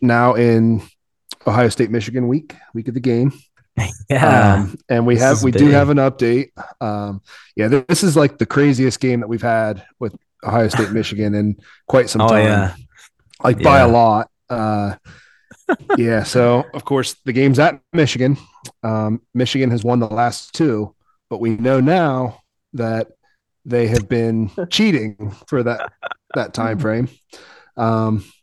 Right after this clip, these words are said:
Speaker 1: and of course, that was, the year before that was, uh, the covid year when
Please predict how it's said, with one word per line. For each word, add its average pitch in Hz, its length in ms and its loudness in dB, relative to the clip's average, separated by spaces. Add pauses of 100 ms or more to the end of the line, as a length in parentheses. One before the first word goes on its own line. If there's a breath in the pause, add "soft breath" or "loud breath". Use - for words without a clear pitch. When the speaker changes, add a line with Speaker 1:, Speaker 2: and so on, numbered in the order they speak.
(220)
Speaker 1:
and 127 100 0
of - 80 -4
course, 131 220 2
that 131 120 0
was, 113 180 -4 (320 soft breath)
the 123 80 0
year 135 100 4
before 156 300 2
that 123 360 0
was, 110 480 -2
uh, 104 200 -6
the 95 80 -12
covid 131 440 0
year 107 360 -2 (100)
when 107 460 -4